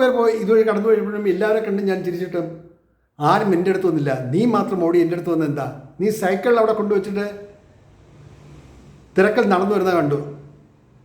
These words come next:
"ബാ, നമുക്ക് അകത്തിരുന്ന് സംസാരിക്കാം" എന്ന് പറഞ്ഞ് ആ വീടിനുള്ളിൽ സിറ്റ് ഔട്ടിൽ രണ്ട് ചൂരാൽ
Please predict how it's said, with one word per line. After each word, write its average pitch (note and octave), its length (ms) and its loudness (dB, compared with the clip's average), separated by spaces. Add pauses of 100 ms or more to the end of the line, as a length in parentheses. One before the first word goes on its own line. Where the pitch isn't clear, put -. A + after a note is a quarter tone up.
(680)
"ബാ, F#3 160 4 (340)
നമുക്ക് E3 260 2
അകത്തിരുന്ന് F3 440 0
സംസാരിക്കാം" D3 500 -2 (2250)
എന്ന് E3 260 4
പറഞ്ഞ് D#3+ 280 2 (840)
ആ E3+ 120 2 (840)
വീടിനുള്ളിൽ D#3+ 540 2 (540)
സിറ്റ് E3+ 260 0
ഔട്ടിൽ C#3 240 0 (1700)
രണ്ട് D#3+ 260 2 (1080)
ചൂരാൽ F#3+ 280 4